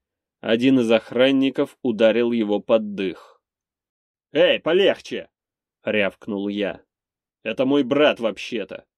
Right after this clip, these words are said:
и мы просто общаемся». «Выйдите на улицу, если вам так приспичило общаться»,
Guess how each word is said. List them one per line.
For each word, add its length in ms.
и 100
мы 220
просто 460
общаемся». 840
«Выйдите 600
на 160
улицу, 480
если 240
вам 220
так 200
приспичило 760
общаться», 680